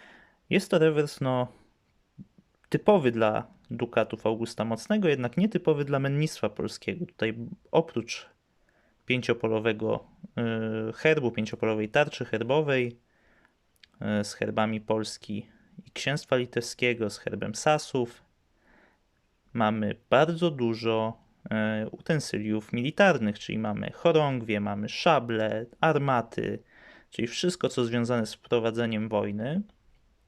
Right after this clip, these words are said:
Oczywiście August Mocny był znany ze swoich zamiłowań militarystycznych,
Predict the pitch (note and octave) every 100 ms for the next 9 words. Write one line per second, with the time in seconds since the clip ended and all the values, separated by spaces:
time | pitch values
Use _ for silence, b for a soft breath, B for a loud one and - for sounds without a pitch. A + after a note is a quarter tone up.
0 | _ _ _ _ - E3+ E3 C3 - A2+
1 | A2+ A2 A2+ A2 - G#2+ G#2 - _ _
2 | b b b b b b b b _ -
3 | C3 B2+ G#2+ G#2 G2 G2 G#2 G#2 - A2
4 | A2 A2+ B2+ A#2+ A#2 A2+ G#2+ G#2 G#2+ -
5 | b b b _ _ - B2+ A#2 A2 G#2+
6 | G#2+ - A2+ A2 - F3 C4